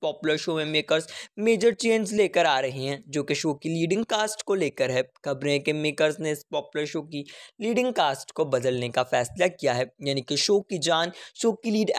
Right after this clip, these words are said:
एक्ट्रेस निकी शर्मा को मेकर्स अब रिप्लेस करवाने वाले हैं टीवी इंडस्ट्री की one of the famous actress यानी कि स्नेहा जैन से। Well, आपको बता दें, टीवी इंडस्ट्री की पॉपुलर एक्ट्रेस स्नेहा जैन जो कि इससे पहले स्टार प्लस के फेमस शो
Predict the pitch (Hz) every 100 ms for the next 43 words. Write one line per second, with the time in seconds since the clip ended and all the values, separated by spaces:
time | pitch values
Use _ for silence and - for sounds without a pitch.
0 | 220 220 214 208 - 170 175 185 240 262
1 | 226 226 220 226 220 220 220 214 - 180
2 | 165 175 - 185 202 - 190 160 147 147
3 | 143 135 135 139 165 165 202 196 233 240
4 | 240 233 - 214 240 202 180 175 170 -
5 | 165 165 143 143 - 202 214 - - 175
6 | 180 - - - 135 123 120 214 - 131
7 | 117 120 123 127 123 123 139 127 _ -
8 | 170 180 160 - 156 156 156 147 151 -
9 | 160 156 151 147 - 160 147 156 147 135
10 | - 147 139 - 147 147 - 147 151 143
11 | 143 147 143 - - - 151 165 175 165
12 | 160 190 180 170 170 175 - 185 180 208
13 | 214 - 220 220 196 175 175 - 170